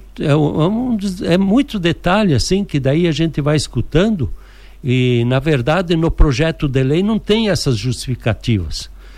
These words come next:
Eu não sei se esse recurso existe, eh, financeiramente ou é só dotação. Ah, aí diz o Ronaldinho, o Ronaldo, o vereador,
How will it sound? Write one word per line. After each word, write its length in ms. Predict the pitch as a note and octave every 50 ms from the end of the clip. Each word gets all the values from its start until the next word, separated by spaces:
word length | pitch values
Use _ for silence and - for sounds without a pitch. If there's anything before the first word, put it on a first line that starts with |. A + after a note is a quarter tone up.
| - - -
Eu 120 | A2+ A#2+ C#3
não 140 | D#3+ E3+
sei 440 | - - - F#3+ G3 G3 F#3+ D#3+ B2+
se 220 | - - - D3+ D3
esse 300 | D#3 D#3 - - - D3
recurso 560 | C3 C#3+ C3+ - - D#3 C#3+ - - - C#3
existe, 640 | B2+ A2+ G2 G#2+ F3 F3+ D3+ - - - - A2 F2 - - - - - - - - -
eh, 260 | - A2+ A2 A2 G2+ -
financeiramente 1200 | - - F3+ F#3+ F#3 E3 B2+ - - D#3 C#3+ C3+ C3+ B2+ C3 D#3+ F#3 G#3 G#3 - - A3 G#3 F3 - - - - - -
ou 160 | - B2 B2+
é 80 | C3+ B2+
só 300 | - - - D#3+ D#3 D#3
dotação. 840 | C#3 C#3 B2+ - - B2+ A2 - - - - E3 F#3+ A3 A3 G3+ D3 - - - - - - - - -
Ah, 460 | A#2+ A#2 A#2 A2+ A2+ A2+ A#2 - - -
aí 180 | C3+ D3+ D#3+ D#3+
diz 260 | D3+ F3 F3+ D#3+ D3
o 100 | E3+ D#3
Ronaldinho, 680 | D#3 D#3+ D#3 D3 D3+ C#3+ C#3 C3 B2+ E3 F#3 F#3+ D3+
o 40 | B2
Ronaldo, 800 | C3 C3+ B2+ C3+ C#3+ C#3+ C3+ A2+ A2+ G#2 G#2 G#2 G2+ G2 F2+ E2 - - - - - - - - - -
o 60 | A2
vereador, 640 | F#2+ C3 C3+ C3+ C#3 B2+ A#2+ C#3+ F#3 G#3 G3 B2